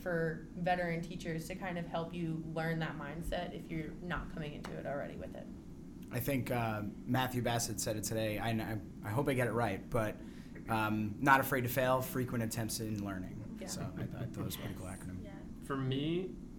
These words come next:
Speaker 3: <clears throat> I like to see the re-, the resources here help me a lot, especially Jody's ten-minute tidbit. She said that she cranked four hours into forty
Speaker 2: Yeah.
Speaker 3: minutes, basically. Um, see how creative I have to be, or how creative you might have to be, and, like, how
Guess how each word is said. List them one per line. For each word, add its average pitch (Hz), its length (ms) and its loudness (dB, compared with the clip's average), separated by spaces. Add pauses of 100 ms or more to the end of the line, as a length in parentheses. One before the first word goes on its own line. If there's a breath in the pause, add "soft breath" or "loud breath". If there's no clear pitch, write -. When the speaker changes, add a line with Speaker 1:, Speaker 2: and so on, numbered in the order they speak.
(220)
Speaker 3:
<clears throat> - 480 0
I 131 80 2
like 156 220 6
to 127 60 0
see 127 140 2
the 120 100 8
re-, 117 140 6
the 123 160 4
resources 151 380 4
here 131 160 6
help 120 180 8
me 117 60 6
a 113 60 6
lot, 113 200 4
especially 131 280 0
Jody's 113 680 2 (140)
ten-minute 117 380 0
tidbit. 113 380 0 (420 loud breath)
She 127 100 -8
said 120 160 0
that 117 100 2
she 117 240 4
cranked 110 340 0
four 113 260 0
hours 104 280 0
into 101 160 -2 (400)
forty 117 180 4
Speaker 2:
Yeah. 104 60 2
Speaker 3:
minutes, 117 200 2
basically. 110 440 0 (800 loud breath)
Um, 120 480 6
see 165 140 4
how 185 120 10
creative 127 580 6 (240)
I 113 40 0
have 110 240 0
to 113 60 -4
be, 110 200 2
or 107 200 2
how 110 120 0
creative 110 380 0
you 110 60 0
might 110 160 2
have 110 100 -2
to 110 60 -2
be, 117 160 4
and, 131 280 0
like, 131 200 0
how 139 360 4